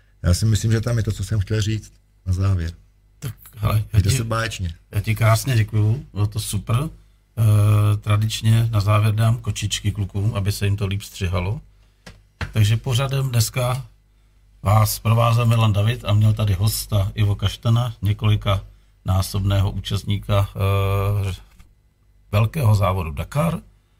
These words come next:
Speaker 2: a blázna, kterému je padesát šest let a vypadá psychicky na osmnáct.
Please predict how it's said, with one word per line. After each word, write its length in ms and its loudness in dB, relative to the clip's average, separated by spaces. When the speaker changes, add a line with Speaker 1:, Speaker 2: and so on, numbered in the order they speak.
Speaker 2:
a 200 6
blázna, 840 0
kterému 320 4
je 60 4
padesát 500 0
šest 220 -6
let 180 0
a 40 2
vypadá 560 2
psychicky 520 0
na 240 0
osmnáct. 680 -2